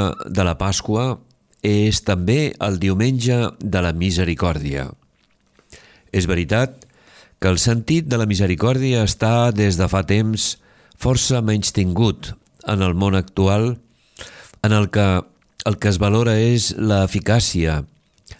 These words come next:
l'agressivitat, el poder, els diners, l'èxit, de tal manera que això de la misericòrdia es considera gairebé una debilitat, un sentiment d'éssers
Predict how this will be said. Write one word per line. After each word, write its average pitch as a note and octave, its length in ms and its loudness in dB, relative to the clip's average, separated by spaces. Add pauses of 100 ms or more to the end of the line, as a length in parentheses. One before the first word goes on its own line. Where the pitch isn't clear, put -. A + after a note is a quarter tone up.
(120)
l'agressivitat, F#2 1040 0 (640)
el G2 160 0
poder, F#2 380 2 (580)
els F2+ 240 -2
diners, F2 460 0 (260)
l'èxit, F2+ 720 0 (880)
de A2 80 0
tal C3+ 160 2
manera G2+ 460 2 (260)
que G#2 140 0
això B2 180 2
de C#3+ 80 0
la A#2 120 2
misericòrdia F#2+ 720 2
es - 100 -4
considera A#2 800 0 (260)
gairebé A2 480 2
una A2 160 2
debilitat, F2+ 640 0
un F2+ 160 0
sentiment G#2+ 600 0 (500)
d'éssers G#2+ 720 0